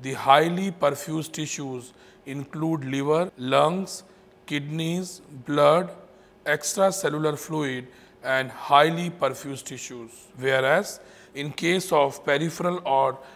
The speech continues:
tissue compartment, slowly equilibrating tissues, therefore time is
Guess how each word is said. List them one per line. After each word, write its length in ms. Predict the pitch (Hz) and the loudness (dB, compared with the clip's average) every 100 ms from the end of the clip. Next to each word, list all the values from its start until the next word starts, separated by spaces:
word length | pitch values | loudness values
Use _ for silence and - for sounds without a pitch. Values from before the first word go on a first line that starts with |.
| - 160 | -16 -10
tissue 260 | 143 196 | -6 -4
compartment, 920 | 170 147 135 147 156 - 131 123 127 - - - - | -2 -4 0 2 2 0 -8 -8 -8 -18 -20 -20 -16
slowly 640 | - 165 170 185 190 196 156 | -6 0 2 2 0 -4 -8
equilibrating 760 | 139 170 156 156 147 170 165 | -8 -4 -2 -2 -4 -6 -8
tissues, 600 | - 135 160 143 131 123 - | -8 -8 -6 -6 -8 -12 -8
therefore 480 | 135 147 147 170 160 - | 0 0 0 -2 -2 2
time 320 | 147 143 165 | 6 6 4
is 160 | 165 | -4